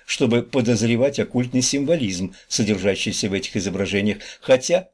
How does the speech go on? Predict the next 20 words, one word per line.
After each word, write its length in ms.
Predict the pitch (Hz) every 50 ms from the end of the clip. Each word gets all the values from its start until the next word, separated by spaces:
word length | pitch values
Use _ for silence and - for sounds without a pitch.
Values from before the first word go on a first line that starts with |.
| _ _ _
так 180 | - 107 104 -
как 180 | 110 - -
ни 100 | 127 110
один 320 | 107 113 107 101 92 82 82
из 140 | 80 78
них, 140 | 82 85 82
за 100 | 90 90
исключением 520 | 90 - - 123 - - 139 131 139 151 147
Павла, 380 | - - 80 76 76 76 76 - - - - -
вероятно, 580 | 101 98 90 85 85 82 78 - - 95 - - - - - -
не 240 | - 135 151 151 139
был 180 | 120 139 135
посвящён, 800 | 127 - 151 131 - - 139 143 135 - - 214 214 214 190 - - _ _ _ _ _
они 220 | 147 131 139 147 143
не 100 | 143 147
могли 280 | 143 143 139 139 143
что-либо 400 | 127 - - 139 131 127 123 127
знать 320 | 127 123 - 160 143 120 -
о 140 | - 123 110
сущности 760 | - - 156 160 - - - 92 - - - 95 85 -